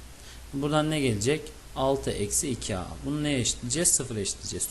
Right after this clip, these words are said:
Türevi sıfır ise A'yı bulabiliriz. Buradan A ne gelir?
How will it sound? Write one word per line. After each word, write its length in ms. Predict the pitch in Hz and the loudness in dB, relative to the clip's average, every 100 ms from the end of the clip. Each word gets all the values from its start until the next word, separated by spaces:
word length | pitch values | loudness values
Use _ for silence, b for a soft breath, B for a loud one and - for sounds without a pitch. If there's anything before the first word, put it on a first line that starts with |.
| - | 0
Türevi 240 | 143 123 | 2 4
sıfır 440 | - 143 - 101 123 | 4 2 -2 -6 0
ise 220 | 123 165 | 2 4
A'yı 340 | 151 131 143 | 6 6 6
bulabiliriz. 580 | 139 127 107 92 156 - - B B B - | 4 4 2 0 0 -2 -4 B B B -10
Buradan 280 | 165 147 135 | -6 0 4
A 160 | 143 135 | 4 6
ne 120 | 123 | 4
gelir? 300 | 92 101 | 2 0